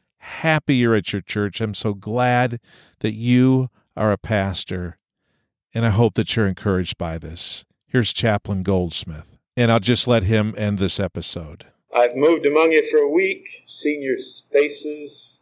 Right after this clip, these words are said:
Speaker 2: your smiles, felt your enthusiasm and your love for me, for each other, in the Lord, and the love of God. I've seen your spirit and your joy. You know you got your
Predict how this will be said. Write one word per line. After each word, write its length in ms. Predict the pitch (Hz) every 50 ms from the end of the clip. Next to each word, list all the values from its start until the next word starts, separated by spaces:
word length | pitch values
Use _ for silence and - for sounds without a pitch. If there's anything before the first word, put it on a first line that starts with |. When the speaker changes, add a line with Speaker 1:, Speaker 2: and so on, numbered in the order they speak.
| _ _
Speaker 2:
your 200 | - - 107 -
smiles, 1120 | - - - - - 120 123 131 143 147 147 143 139 139 143 143 139 - - - - _ _ _ _ _ _ _ _ _ _ _ _ _ _ _ _ _ _ _
felt 220 | 135 143 151 131 135
your 140 | 135 123 117
enthusiasm 880 | 117 - - 156 170 165 143 147 151 151 151 156 156 147 151 160 147
and 120 | 131 110 110
your 220 | 107 104 110 117
love 380 | 127 139 151 165 165 160 151 - - - _ _ _ _ _ _ _ _ _ _ -
for 120 | 107 107 107
me, 440 | 120 135 151 165 175 175 160 - _ _ _ _ _ _ _ _ _ _ _ _ _ _ _ _ _ _
for 100 | 127 123
each 200 | 131 143 - -
other, 340 | 147 139 139 143 147 147 143 - _ _ _ _ _ _ _ _ _ _ _ _ _ _
in 140 | 110 110 104
the 60 | 98
Lord, 440 | 92 101 110 123 135 143 143 143 143 - _ _ _ _ _ _ _ _ _ _ _ -
and 140 | 107 104 95
the 160 | 98 92 90
love 180 | 98 110 127 131
of 200 | 135 131 117 110
God. 300 | 113 113 117 120 120 117 - - _ _ _ _ _ _ _ _ _ _ _ _ _ _ _ -
I've 160 | 107 107 107
seen 260 | - - 143 143 143
your 120 | 139 131 120
spirit 480 | - - - - 147 151 156 160 - - -
and 100 | 113 107
your 180 | 107 104 101 98 -
joy. 440 | - 123 123 127 131 135 131 139 143 135 - _ _ _ _ _ _ _ _ _ _ _ _ _ _ _ _ _ _ _ _ _ _ _ _
You 140 | - 120 123
know 140 | 135 135 131
you 180 | 120 117 113
got 260 | 123 123 120 - -
your 100 | - -